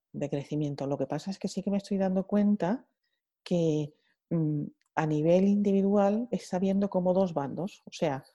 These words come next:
aquellos que tienen la energía focalizada en el problema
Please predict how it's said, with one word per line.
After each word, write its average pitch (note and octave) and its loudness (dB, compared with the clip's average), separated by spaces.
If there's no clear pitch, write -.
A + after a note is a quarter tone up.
aquellos F3+ 0
que - -2
tienen F#3+ 0
la F3+ 0
energía F3+ -2
focalizada E3+ -2
en E3 0
el E3 0
problema F3 0